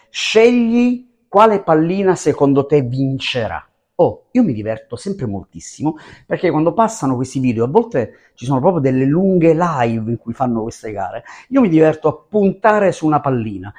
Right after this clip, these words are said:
su quella gialla che ha quel numero, o su quell'altra pallina, su quella verde, ognuna è numerata e ognuna ha un colore, eh, diverso. Ecco,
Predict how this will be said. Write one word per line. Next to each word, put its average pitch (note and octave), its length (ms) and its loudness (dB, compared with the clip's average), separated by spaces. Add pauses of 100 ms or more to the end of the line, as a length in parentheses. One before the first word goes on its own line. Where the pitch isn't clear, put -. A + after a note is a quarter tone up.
(140)
su - 180 -14
quella C#3+ 260 0
gialla B2+ 640 2
che A#2+ 100 -4
ha A2+ 160 0
quel A2 220 -6
numero, B2+ 480 0 (200)
o C#3+ 80 -4
su - 180 -6
quell'altra C#3+ 420 0
pallina, C#3+ 400 0
su A#2+ 180 -10
quella C3+ 280 0
verde, B2 340 0
ognuna B2 360 2
è A2 40 -2
numerata A#2+ 640 -2
e - 80 -4
ognuna C3+ 300 2
ha A#2+ 40 -2
un A#2 140 -6
colore, B2+ 400 0 (340)
eh, B2+ 140 0
diverso. G#2+ 360 -6
Ecco, - 280 -4